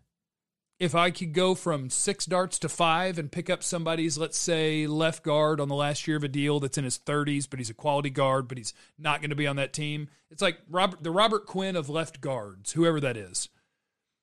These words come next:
Hell yeah, you fire him one of your fifth round picks. I still got darts to, to throw at the board, and I know that I just got a quality N F L starter with a fifth round pick. And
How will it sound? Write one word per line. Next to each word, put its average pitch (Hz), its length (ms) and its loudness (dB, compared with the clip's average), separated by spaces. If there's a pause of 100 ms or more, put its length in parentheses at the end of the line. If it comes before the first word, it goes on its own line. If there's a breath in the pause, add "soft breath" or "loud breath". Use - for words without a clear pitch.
(180)
Hell 370 220 4
yeah, 381 200 8
you 349 160 8
fire 269 320 6
him 233 80 2
one 226 100 2
of 220 80 2
your 220 100 4
fifth 208 260 2
round 185 260 4
picks. - 540 -2 (600)
I 202 60 -10
still 277 200 -2
got 269 220 4
darts 247 300 6
to, 175 280 -2 (200)
to 214 80 -6
throw 226 220 4
at 220 80 2
the 202 60 2
board, 233 420 6
and 185 140 4
I 185 80 4
know 214 600 4 (420)
that 170 120 -2
I 185 100 6
just 202 240 2
got 208 160 6
a 185 40 2
quality 190 440 4
N 170 80 0
F 156 100 -4
L 156 140 0
starter 127 360 -4
with 123 140 -6
a 123 60 -8
fifth - 320 2
round 127 260 -2
pick. - 380 -6 (1080)
And 240 400 4